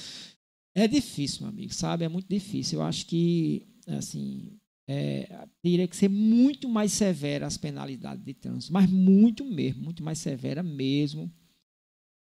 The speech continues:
é, pra ver se também reduzia, né? Porque o povo não tem mais medo, não, de, de provocar acidente,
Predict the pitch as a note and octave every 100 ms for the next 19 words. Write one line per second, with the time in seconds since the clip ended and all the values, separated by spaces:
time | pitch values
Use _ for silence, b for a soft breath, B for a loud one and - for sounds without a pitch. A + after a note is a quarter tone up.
0 | _ C#3+ C#3+ C#3+ C#3+ C#3+ C#3+ C#3+ C#3 C3+
1 | B2+ C3 - F#3 F#3+ E3 E3 - G3 G#3
2 | A3 G#3+ C#3+ D3+ E3 F3+ D#3 D#3+ A#3+ E3
3 | C#3+ D#3 C3 B2+ E3 D3+ - C#3+ C3+ C3+
4 | C3 B2+ B2 A#2+ b b b _ - F3
5 | A#3 C4+ E4+ G4+ G4 G#4 E4 F4 E4+ F#4
6 | D#4+ G3 C#4 G#3 D3+ C3 C3 B2+ - -
7 | _ _ _ C3+ B2+ - C3 D3+ - -
8 | - D#3+